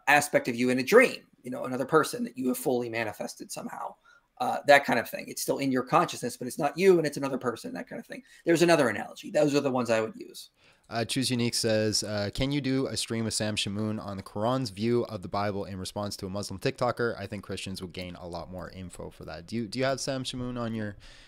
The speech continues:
Speaker 2: your texting, texting platform?
Speaker 1: I don't have his number, but I mean, if he wanted to, I'd be, I'd be honored to do that. I don't, I don't, I don't know if he'd wanna do that with me, but it, I'd be okay doing it with him. Um, I did find a question I wanna address. The, uh, someone said earlier, Timothy said, "The problem with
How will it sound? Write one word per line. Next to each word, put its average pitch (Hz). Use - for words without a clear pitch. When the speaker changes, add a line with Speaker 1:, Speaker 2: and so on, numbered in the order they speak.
Speaker 2:
your 101
texting, 107
texting 110
platform? 110
Speaker 1:
I 151
don't 202
have 160
his 127
number, 123
but 123
I 117
mean, 120
if 117
he 123
wanted 113
to, 123
I'd 117
be, 110
I'd 240
be -
honored 107
to -
do 247
that. -
I 247
don't, 247
I -
don't, 127
I 147
don't 147
know 135
if 120
he'd 123
wanna 113
do 110
that 101
with -
me, -
but -
it, 156
I'd 135
be 127
okay -
doing -
it -
with -
him. -
Um, 131
I 143
did 190
find 185
a 143
question 143
I 107
wanna 104
address. 220
The, 131
uh, 117
someone 135
said 123
earlier, 117
Timothy 123
said, 147
"The -
problem 131
with 120